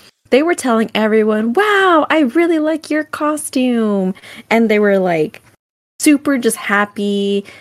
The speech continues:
They would tell everyone, "Thank you, happy Halloween." And, like, you know, they have their cute little voices. And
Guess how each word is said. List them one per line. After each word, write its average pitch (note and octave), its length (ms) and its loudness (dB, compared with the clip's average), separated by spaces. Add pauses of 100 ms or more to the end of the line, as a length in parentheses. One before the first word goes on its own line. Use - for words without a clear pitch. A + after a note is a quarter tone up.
(120)
They F3 80 0
would E3+ 120 0
tell E3+ 160 -2
everyone, F3 400 -4
"Thank D4+ 380 0
you, C4+ 280 2
happy A#3 300 -2
Halloween." C#4 920 2
And, A3 260 0
like, A3+ 240 -2 (280)
you B4 120 4
know, A#3 180 4
they B3 100 2
have C#4+ 100 -2
their C#4 120 0
cute - 240 -4
little A#3 180 2
voices. F3 720 0
And D#3+ 320 -2